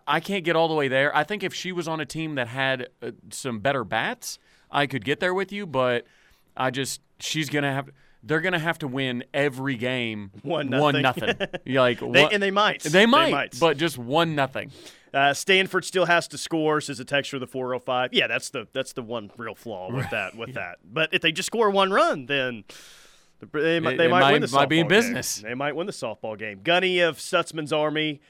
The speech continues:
Speaker 2: the herbal ambassador, says, "Good morning, Machine Gun and Grill Boy. Breaking news: Kennedy to transfer to Norman would be so cool."
Speaker 1: Hey, her, she's got a younger brother that's a three-star defensive lineman that's visited Oklahoma. So,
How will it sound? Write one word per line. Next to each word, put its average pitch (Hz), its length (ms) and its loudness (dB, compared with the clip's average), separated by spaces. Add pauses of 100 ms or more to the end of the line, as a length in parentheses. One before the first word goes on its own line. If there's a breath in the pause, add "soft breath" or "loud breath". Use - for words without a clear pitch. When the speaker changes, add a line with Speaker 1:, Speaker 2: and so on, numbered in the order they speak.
(260 soft breath)
Speaker 2:
the 151 140 0
herbal 202 520 2
ambassador, 165 840 -2
says, 139 580 -2
"Good 160 200 -2
morning, 160 440 0
Machine 151 400 -8
Gun 143 260 0
and 127 120 -6
Grill 139 240 -2
Boy. 135 340 0 (340 soft breath)
Breaking 180 400 2
news: 165 300 0
Kennedy 165 460 -2
to 143 100 -8
transfer 151 520 -4
to 131 80 -4
Norman 123 380 -4
would 113 140 -10
be 107 100 -12
so 107 240 -10
cool." 90 280 -16
Speaker 1:
Hey, 143 180 0
her, 135 160 0
she's 123 160 -6
got 151 140 4
a - 20 2
younger 147 240 2
brother 147 360 2
that's 117 200 -4
a 104 160 -4
three-star 139 480 0
defensive 135 360 -6
lineman 139 360 -2
that's 110 160 -6
visited 131 400 -2
Oklahoma. 143 720 -2
So, 113 500 -2